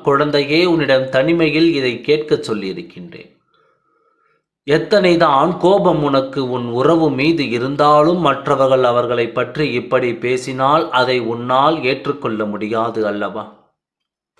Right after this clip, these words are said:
இதனால் உனக்கு அங்கு மனவேதனைகள் தான் ஏற்படும் அல்லவா? இப்பொழுது நான் உனக்கு அதற்கான தீர்வினை கொண்டு வந்து விட்டேன். அதை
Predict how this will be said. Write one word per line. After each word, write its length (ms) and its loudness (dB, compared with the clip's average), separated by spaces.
இதனால் 460 2
உனக்கு 360 0
அங்கு 300 0
மனவேதனைகள் 800 0
தான் 320 0
ஏற்படும் 480 -2
அல்லவா? 380 -8
இப்பொழுது 440 -2
நான் 260 -2
உனக்கு 340 -4
அதற்கான 640 -2
தீர்வினை 560 -4
கொண்டு 340 -6
வந்து 280 -6
விட்டேன். 420 -14
அதை 300 2